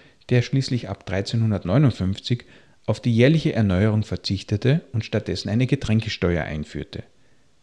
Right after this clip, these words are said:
Mit der Schaffung dieses ewigen Pfennigs gelang im vierzehnten Jahrhundert noch einmal eine Stabilisierung dieser Wiener Währung.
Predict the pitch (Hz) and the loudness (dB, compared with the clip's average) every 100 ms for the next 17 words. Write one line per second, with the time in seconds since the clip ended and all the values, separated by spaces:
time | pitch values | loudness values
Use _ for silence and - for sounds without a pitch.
0 | _ _ 127 120 120 120 151 170 135 120 | _ _ 0 2 2 0 2 2 2 2
1 | 113 - 131 156 135 113 - 139 113 127 | -2 0 0 4 4 2 0 2 4 2
2 | - - _ - 110 82 110 110 104 139 | -2 -16 _ -2 0 0 -2 -4 -2 -2
3 | 135 131 120 98 92 123 127 123 107 127 | 0 0 0 0 2 2 2 0 0 0
4 | - 104 110 95 101 95 92 92 80 - | 0 2 2 2 0 -2 -4 -4 -6 -4
5 | 107 110 120 117 - - - 107 107 101 | 0 2 2 0 -6 -20 -6 -2 0 2
6 | 98 107 107 73 64 - | 2 2 0 -2 -6 -12